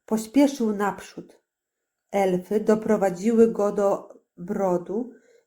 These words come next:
i przeniosły na drugą stronę. Tam pożegnał się z nimi i ostrożnie przekradł w górę. Zaczęło go ogarniać wielkie znużenie,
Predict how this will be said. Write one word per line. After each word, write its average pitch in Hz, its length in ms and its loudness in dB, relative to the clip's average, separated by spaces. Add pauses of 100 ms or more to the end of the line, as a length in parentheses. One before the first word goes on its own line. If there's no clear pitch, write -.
i 214 80 -4
przeniosły 226 760 0
na 208 280 2
drugą 208 400 -2
stronę. 180 600 -6 (560)
Tam 233 280 2
pożegnał 202 580 0
się 208 200 -8 (220)
z 175 140 -12
nimi 196 520 -6
i 202 60 0
ostrożnie 214 600 0
przekradł 196 920 -6
w 175 120 -8
górę. 175 420 -6 (840)
Zaczęło 220 520 4
go 208 240 0
ogarniać 202 640 -2
wielkie 240 460 2
znużenie, 196 720 -2